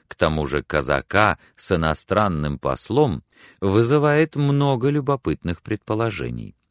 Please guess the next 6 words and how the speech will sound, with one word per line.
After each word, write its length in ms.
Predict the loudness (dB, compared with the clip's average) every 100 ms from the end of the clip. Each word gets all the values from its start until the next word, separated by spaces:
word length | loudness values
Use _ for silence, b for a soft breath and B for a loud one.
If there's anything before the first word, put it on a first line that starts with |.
| B B B
Следующий 800 | -2 2 2 2 2 0 -2 -2
французский 640 | 0 0 0 -4 -2 -2
посол 540 | 0 0 0 0 0 0
Бонак 720 | 0 -2 -2 -4 -6 -10 _ b b b
позднее 540 | 2 2 0 0 -2
писал 560 | -4 -6 -2 -2 -2